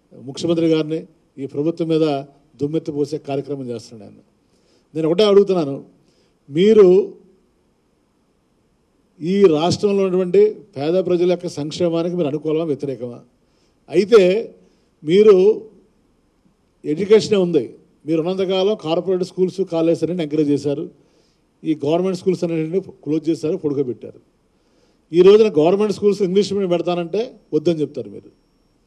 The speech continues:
అలాగే నాడు నేడు పెట్టి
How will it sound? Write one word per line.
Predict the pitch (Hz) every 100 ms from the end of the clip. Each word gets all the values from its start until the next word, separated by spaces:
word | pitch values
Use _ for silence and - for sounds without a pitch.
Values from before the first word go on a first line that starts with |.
| _ _ _ _ _ 135
అలాగే | 180 214 214 196 233 - - _ _ _ _
నాడు | 123 135 180 214
నేడు | 208 208 208
పెట్టి | 185 - 202 156 180